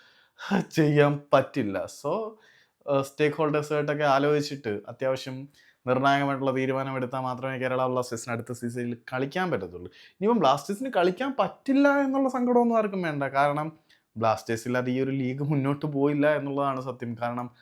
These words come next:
ആരാധകരുടെ വ്യൂവർഷിപ്പും മറ്റ് കാര്യങ്ങളുമൊക്കെ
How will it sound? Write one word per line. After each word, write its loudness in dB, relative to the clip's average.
ആരാധകരുടെ -4
വ്യൂവർഷിപ്പും -6
മറ്റ് -10
കാര്യങ്ങളുമൊക്കെ -6